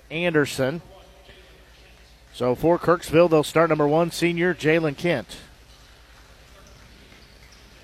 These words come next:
They will start a senior,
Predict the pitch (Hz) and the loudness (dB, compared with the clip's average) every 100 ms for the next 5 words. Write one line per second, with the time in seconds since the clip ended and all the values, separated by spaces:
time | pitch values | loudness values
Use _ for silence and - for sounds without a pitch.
0 | - - - - - - - - - - | -20 -20 -20 -20 -20 -20 -20 -20 -20 -20
1 | - - - - 87 135 135 123 - 151 | -20 -20 -20 -20 -2 0 0 -2 2 2
2 | 185 - 139 139 135 131 - - - - | 2 -2 -2 0 0 -2 -6 -20 -20 -20
3 | - - - - 190 180 175 226 | -20 -14 -10 -2 0 0 -2 -2